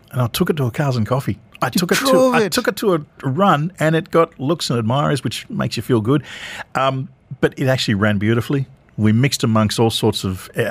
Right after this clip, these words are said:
Speaker 1: it was a non, it was a specific, uh, event, so there were Corvettes and there were Volkswagens and there were J D M, Japanese, uh, cars there. There were
Speaker 2: And
Speaker 1: all
Speaker 2: those are the
Speaker 1: sorts of
Speaker 2: best
Speaker 1: things.
Speaker 2: car meets. That's what the U A E specializes in, isn't, is those kind of mixed car meets, 'cause nothing is more boring than a single brand car meet.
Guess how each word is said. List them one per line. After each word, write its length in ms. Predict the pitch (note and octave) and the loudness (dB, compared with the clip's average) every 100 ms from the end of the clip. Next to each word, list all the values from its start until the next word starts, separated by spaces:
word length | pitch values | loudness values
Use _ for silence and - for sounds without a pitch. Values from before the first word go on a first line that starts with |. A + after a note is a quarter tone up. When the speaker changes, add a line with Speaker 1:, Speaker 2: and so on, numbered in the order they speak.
| G#2 | 0
Speaker 1:
it 60 | G#2+ | 2
was 100 | G#2 | 2
a 60 | |
non, 480 | G#2 A#2+ A#2+ G#2+ A2 - - | 4 4 2 0 -4 -12 -4
it 240 | G2+ G#2 | -2 0
was 140 | G#2+ G2 F#2+ | 0 0 -2
a 60 | |
specific, 560 | F#2+ - G2 - A2 A2 - - A#2+ - | -4 -4 -2 0 -2 -4 -8 -20 -16 -4
uh, 120 | A2+ G#2+ | -2 0
event, 320 | A2 G2+ D3 | 0 0 0
so 180 | - A2+ | 0 0
there 140 | G2 F2+ | 2 0
were 160 | F2 - - | -2 -8 -16
Corvettes 680 | - G2 F#2 C3 C3+ - - | -8 -6 0 0 0 -4 -4
and 140 | F2 | -2
there 160 | F2+ E2+ | -2 -2
were 80 | |
Volkswagens 720 | E2+ A#2+ C#3 - A2+ G2 F2+ E2+ | 0 0 -2 -2 0 0 -2 -6
and 160 | E2+ | -6
there 140 | F#2 F2+ | -6 -4
were 120 | D#2+ - - - - - | -6 -8 -16 -14 -16 -12
J 220 | - B2+ A#2+ | -2 2 2
D 160 | G#2+ | 2
M, 200 | B2 C3 | 2 2
Japanese, 640 | A2+ C3 B2+ B2+ A#2+ - | 2 0 2 2 2 -2
uh, 100 | A#2 A2+ A#2 A2 | -6 -8 -8 -4
cars 360 | B2 A2 A2 | 0 0 0
there. 200 | A2 G2+ | 2 2
There 120 | G2+ | 4
were 60 | A2 - | 2 2
Speaker 2:
And 100 | C4+ | 4
Speaker 1:
all 60 | |
Speaker 2:
those 100 | G4 | 4
are 20 | |
the 0 | |
Speaker 1:
sorts 180 | B3 D#3+ | 2 0
of 40 | - | 2
Speaker 2:
best 180 | F3+ - | 2 2
Speaker 1:
things. 80 | |
Speaker 2:
car 180 | F3+ D#3+ | 2 2
meets. 180 | D3+ D3 | 2 0
That's 120 | F3 | 0
what 60 | F#3 | 2
the 60 | F3 | 6
U 140 | E3+ | 6
A 40 | |
E 60 | E3+ | 6
specializes 540 | - D3 - E3+ C3+ | 2 0 2 2 2
in, 80 | C3+ | 2
isn't, 200 | D#3+ E3 | 4 2
is 120 | - D3 | 2 4
those 160 | E3+ | 4
kind 180 | - E3+ | 4 0
of 80 | C#3 | 4
mixed 460 | D3+ F3 F3+ - | 6 6 4 -4
car 180 | - D3+ | 0 0
meets, 240 | C#3+ B2 - | 0 -4 -2
'cause 160 | D#3 - - - | -2 -2 -16 0
nothing 260 | G3 B3 D4+ | 2 4 4
is 100 | A3 | 6
more 180 | F3 E3 | 6 6
boring 400 | D3 D#3 D#3+ D3 | 6 6 4 2
than 80 | C3+ | 0
a 40 | |
single 420 | - D3+ D3+ C#3+ | 0 4 6 6
brand 420 | A#2 A#2+ A2 A2+ - | 4 2 0 -4 -6
car 220 | - - | -4 -4
meet. 240 | G3 - | -6 -10